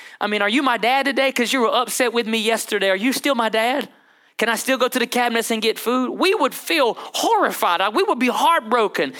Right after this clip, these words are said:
Yet we treat our Father that way, as if our sonship is actually optional. Come on. Jesus, man.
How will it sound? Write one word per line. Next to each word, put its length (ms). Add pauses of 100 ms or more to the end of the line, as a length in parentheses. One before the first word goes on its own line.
(160)
Yet 360
we 160
treat 340
our 160
Father 440
that 220
way, 380 (1300)
as 220
if 180
our 120
sonship 680
is 120
actually 460
optional. 840 (400)
Come 160
on. 340 (4000)
Jesus, 540
man. 320